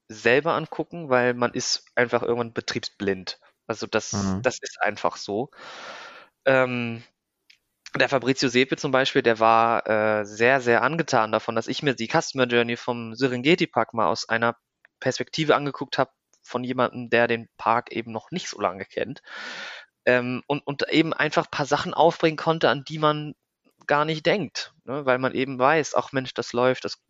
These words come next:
Speaker 1: ne, so war es halt immer." Ähm, und wenn man sich das anguckt und, oder an-, angucken lässt,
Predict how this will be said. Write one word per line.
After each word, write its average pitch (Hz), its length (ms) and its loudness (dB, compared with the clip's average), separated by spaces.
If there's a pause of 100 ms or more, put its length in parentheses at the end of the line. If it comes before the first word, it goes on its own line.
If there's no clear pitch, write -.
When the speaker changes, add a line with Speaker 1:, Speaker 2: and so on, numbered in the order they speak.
(220)
Speaker 1:
ne, 135 340 -6
so - 140 -14
war 123 140 6
es 123 100 -8
halt 123 100 -6
immer." 135 300 2 (1000)
Ähm, 139 400 2 (420)
und 135 120 -6
wenn 160 100 6
man 165 120 4
sich 147 140 -2
das - 160 -2
anguckt - 680 0
und, 131 180 -8
oder 107 320 -2
an-, 120 140 -12 (140)
angucken 120 440 -6
lässt, - 500 0